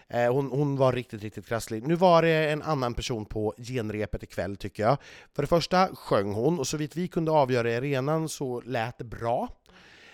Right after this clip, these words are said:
Eh, däremot hörde jag att hon lät bli flera av sina stämmor. Och det är sånt som, det är nog klokt om man känner att man inte kan ta dem. Det finns ingenting som internationella juryn, som ju bedömer ikväll,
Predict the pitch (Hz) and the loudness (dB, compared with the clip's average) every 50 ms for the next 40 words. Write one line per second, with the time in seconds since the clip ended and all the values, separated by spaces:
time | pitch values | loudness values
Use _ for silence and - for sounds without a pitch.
0 | - _ - 123 131 131 113 131 135 175 180 190 202 196 190 175 156 147 - - | -20 _ -4 -2 -2 -2 -2 0 0 2 4 6 4 4 4 2 0 -2 -4 -6
1 | - - 131 151 143 123 120 113 147 170 160 143 135 127 127 - 127 127 120 120 | -10 -6 -2 0 2 2 2 2 2 2 2 4 2 2 0 -2 -4 -4 -4 -4
2 | 120 117 123 120 - - 131 123 143 165 180 175 165 139 123 117 - 139 131 120 | -6 -4 -4 -4 -6 -6 -10 -8 -6 -6 -4 -4 -4 -6 -6 -8 -8 -6 -4 -2
3 | 113 113 113 110 110 110 107 104 123 113 110 98 - - 131 117 113 135 151 151 | -2 -2 -2 -2 -2 -2 -4 -6 -8 -8 -8 -10 -6 -4 -2 -2 -2 -2 -2 -4
4 | 110 - 110 113 - - - - - - - - - - 131 131 135 175 180 175 | -4 -6 -8 -10 -12 -14 -20 -20 -20 -20 -20 -16 -6 -6 -6 -2 0 0 0 0
5 | - - 160 135 127 117 - - 151 135 127 123 123 - _ _ _ _ _ _ | 2 2 0 0 0 -4 -8 -4 -2 -2 0 -2 -4 -8 _ _ _ _ _ _
6 | _ _ _ _ _ _ 131 123 143 165 175 165 156 - - - 208 214 220 208 | _ _ _ _ _ _ -14 -6 -2 0 0 0 -2 -4 -6 -2 2 2 4 2
7 | 208 - - - - 156 165 160 156 - - 143 131 127 120 - - 123 113 113 | 2 -2 -8 -8 -2 0 0 0 0 0 0 0 0 0 -4 -4 -4 -4 -4 -6
8 | - 107 - 104 98 - 104 87 85 87 98 107 - 123 117 131 127 - - 202 | -8 -8 -10 -10 -8 -6 -8 -8 -6 -6 -6 -8 -6 -10 -10 -10 -10 -6 0 2
9 | 190 180 185 185 175 - 151 135 123 139 127 120 - _ - 139 131 113 127 123 | 4 4 4 2 2 0 -6 -6 -4 -6 -8 -8 -10 _ -10 -10 -8 -6 -8 -10
10 | - - 135 131 120 120 120 123 147 196 214 196 208 208 208 - - - - - | -8 -6 -6 -4 -2 -2 0 2 4 4 4 4 4 2 0 -2 -8 -18 -20 -20
11 | - - - 156 165 196 190 156 - _ _ _ _ - - 151 135 139 139 139 | -12 -2 -2 0 2 0 -2 -2 -8 _ _ _ _ 0 0 4 4 4 4 4
12 | 123 117 - - 190 139 113 156 233 | 0 -2 -2 2 2 2 2 2 -2